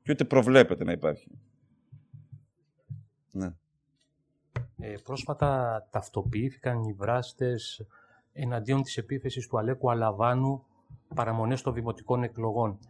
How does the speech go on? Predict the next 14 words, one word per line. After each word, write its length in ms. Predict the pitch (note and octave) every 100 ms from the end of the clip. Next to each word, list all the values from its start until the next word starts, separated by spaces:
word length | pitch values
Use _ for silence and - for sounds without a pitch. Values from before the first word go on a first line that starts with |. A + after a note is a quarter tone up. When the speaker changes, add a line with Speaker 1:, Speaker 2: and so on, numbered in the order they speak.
| - -
Speaker 2:
Ήθελα 280 | C3+ D#3 D3+
να 100 | C#3
ρωτήσω 360 | A#2+ C#3 -
παρεμπιπτόντως, 800 | B2+ A#2 A2 - C#3 B2+ A#2 - _
αν 180 | B2+ B2+
έχουμε 220 | B2+ C3
στοιχεία 480 | - A#2+ - C3 B2+
για 240 | A#2 A#2
τώρα 260 | - C3 B2
ή 40 |
διαφορετικά 520 | A#2+ A#2+ - A2+ C3
σε 100 | A#2+
επόμενη 340 | A#2+ C3 A#2+ A#2
μέρα, 300 | B2 G#2+